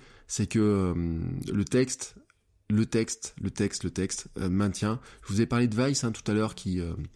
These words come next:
qui, euh, qui est un site qui s'est fortement développé, mais Vice,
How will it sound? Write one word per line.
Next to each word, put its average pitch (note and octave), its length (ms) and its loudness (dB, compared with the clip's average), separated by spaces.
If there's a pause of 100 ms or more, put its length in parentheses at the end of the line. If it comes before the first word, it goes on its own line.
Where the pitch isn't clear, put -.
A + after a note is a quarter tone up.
(800)
qui, A2 280 2
euh, E2+ 500 2
qui F#2 120 -2
est G2+ 40 2
un F#2+ 60 2
site B2+ 200 0
qui B2 80 -4
s'est - 140 -2
fortement A2+ 320 2
développé, A2 380 2
mais B2 120 4
Vice, A#2+ 480 0